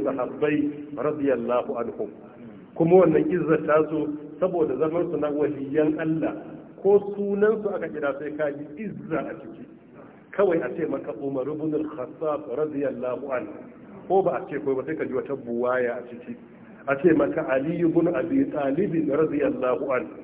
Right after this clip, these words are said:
Ko a ce maka Abubakar Siddiq, As-Siddiqul Akbar, dattijon arziki. Ko a ce maka Usman ibn Affan.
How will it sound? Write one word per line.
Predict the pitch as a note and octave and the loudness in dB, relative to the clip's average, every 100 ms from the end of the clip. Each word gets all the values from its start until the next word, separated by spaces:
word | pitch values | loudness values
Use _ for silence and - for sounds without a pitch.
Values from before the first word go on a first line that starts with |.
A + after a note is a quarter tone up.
| - - - | -18 -20 -2
Ko | - A3 | 6 6
a | E3+ | 6
ce | F3+ | 0
maka | D3+ D3 D#3 C3 | 0 -2 -2 -4
Abubakar | B2+ C#3 D3+ D#3 D#3 C#3 - | -4 -2 -2 -2 -2 -6 -8
Siddiq, | C3+ - D#3 D3 - - - - - - - | -10 -8 -2 0 -2 -4 -12 -14 -14 -12 -4
As-Siddiqul | - - - G2+ - - - - C#3 | -4 -4 -4 -4 -4 -4 -2 -2 -2
Akbar, | D3+ D3+ C3+ A2+ G#2 - - | -2 -4 -4 -4 -4 -8 -14
dattijon | - E3 D#3+ F3 E3 D3 | -2 -2 -2 -2 0 2
arziki. | C#3 C3 A#2+ - A2+ - - - - - - - - | 0 -4 -6 -10 -12 -14 -18 -18 -18 -18 -20 -20 -6
Ko | - G#3+ | 0 2
a | D#3+ | 2
ce | D#3+ | -2
maka | D3+ D3 | -2 -4
Usman | - - - E3 D#3+ | -8 -10 -2 2 2
ibn | D3+ D3 B2+ | 2 0 0
Affan. | A#2 - D3 B2+ | -6 -2 0 0